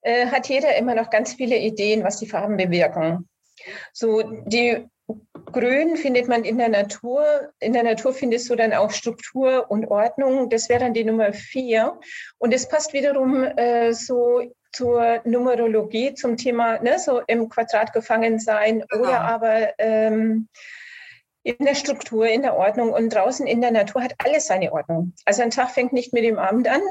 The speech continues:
Speaker 1: und das Frühle-, äh, das Frühjahr fängt nicht mit dem Winter an. Also das sind alles so Dinge, die dann so ineinander übergehen.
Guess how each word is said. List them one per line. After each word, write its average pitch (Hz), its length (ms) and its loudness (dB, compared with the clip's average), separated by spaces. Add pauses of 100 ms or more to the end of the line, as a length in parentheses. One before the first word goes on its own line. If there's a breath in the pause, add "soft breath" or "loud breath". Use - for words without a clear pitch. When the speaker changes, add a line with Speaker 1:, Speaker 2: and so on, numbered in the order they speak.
Speaker 1:
und 233 180 2
das 240 160 0
Frühle-, 226 460 0
äh, 214 400 2
das 220 160 -8
Frühjahr 247 260 2
fängt 247 220 -2
nicht 233 180 -2
mit 233 120 0
dem 247 100 0
Winter 277 480 0
an. 165 240 0
Also 214 220 0
das 220 200 -2
sind 233 120 -4
alles 226 260 0
so 254 80 -4
Dinge, 247 280 0
die 240 120 -4
dann 226 180 2
so 226 180 -6
ineinander 226 680 2
übergehen. 180 600 -2